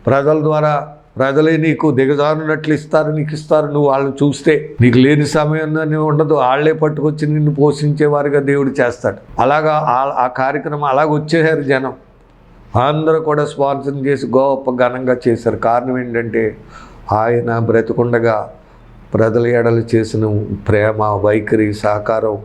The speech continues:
పెళ్ళిళ్ళు, కుటుంబాల్లో ఏం మేలు చేశాడో, ఎవరైనా చనిపోతే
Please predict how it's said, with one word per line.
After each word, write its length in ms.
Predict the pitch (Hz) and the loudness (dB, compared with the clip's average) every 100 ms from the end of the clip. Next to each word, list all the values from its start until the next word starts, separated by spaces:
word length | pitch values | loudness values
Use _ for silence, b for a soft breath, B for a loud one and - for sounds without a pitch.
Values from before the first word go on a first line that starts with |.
| 117 | -2
పెళ్ళిళ్ళు, 560 | 120 120 117 113 107 - - B B B - | 0 2 2 2 0 -4 -16 B B B -4
కుటుంబాల్లో 680 | 123 120 131 127 123 123 120 | 0 2 2 2 2 2 2
ఏం 300 | 120 131 127 | 2 2 0
మేలు 180 | 127 123 | -2 0
చేశాడో, 520 | 117 120 120 110 110 107 | 0 0 2 2 2 2
ఎవరైనా 360 | 113 120 120 | 2 2 0
చనిపోతే 800 | 123 120 123 131 139 135 127 113 | -2 0 0 2 0 0 -2 -2